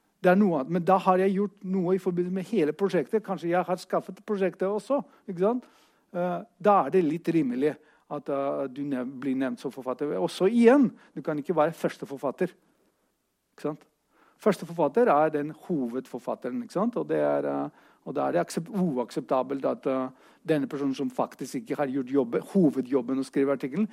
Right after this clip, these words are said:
ikke står som he-, eh, første forfatter. Eller de to, eller de tre, som, eh, på lik linje og lik-, like fot har skrevet. Ok, dette var en lang, eh, lang, men jeg prøver å forklare liksom. Og det har noe å gjøre også med, med litt, ehm, opphavsloven.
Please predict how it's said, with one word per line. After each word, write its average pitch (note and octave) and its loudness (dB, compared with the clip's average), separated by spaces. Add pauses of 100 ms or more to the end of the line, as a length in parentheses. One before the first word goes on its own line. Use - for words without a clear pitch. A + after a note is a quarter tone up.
ikke - -6
står C3+ -2
som C3 -4
he-, C3 -6
eh, C3+ -2
første B2+ -10
forfatter. A#2 -8
Eller A#3+ 4
de G#3+ 4
to, D3 0
eller C#3 2
de C#3+ 0
tre, B2 -2 (260)
som, D3 -6 (160)
eh, E3 -2
på E3 2
lik E3 4
linje C3+ 2
og C#3+ -2
lik-, B2+ -6 (160)
like D3+ 0
fot C3+ -8
har C#3+ -4
skrevet. - -8 (240)
Ok, A3 6 (360)
dette F#3 4
var F3+ 4
en F3+ 0
lang, F3+ 2
eh, D#3+ -2
lang, D#3 -4 (200)
men D#3 -8
jeg D3+ 0
prøver D3+ 0
å D3 -8
forklare C3+ -4
liksom. C#3+ -4 (320)
Og F3+ 2
det A#3+ 10
har G#3+ 6
noe G#3+ 4
å D#3+ 0
gjøre D#3 4
også E3+ -4
med, E3 -4 (360)
med E3+ -4
litt, F3 0
ehm, D#3 -2
opphavsloven. C#3+ 0